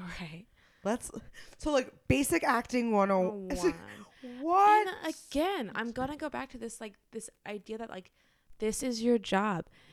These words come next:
Speaker 1: You don't actually have to be happy, but I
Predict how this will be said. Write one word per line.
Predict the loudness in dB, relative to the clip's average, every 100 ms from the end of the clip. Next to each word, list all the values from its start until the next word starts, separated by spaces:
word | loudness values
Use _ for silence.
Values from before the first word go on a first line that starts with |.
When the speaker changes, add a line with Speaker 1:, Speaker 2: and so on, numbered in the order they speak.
| _ _ -2
Speaker 1:
You | 0
don't | 4 2 0 -6 _
actually | -6 -4 -8 -2 0
have | 0 0 -4 -6
to | -2
be | -2
happy, | 0 -4 -6 -4 -2 -2 -4 -8 -20 _ _ _ _ _
but | 4
I | 4 2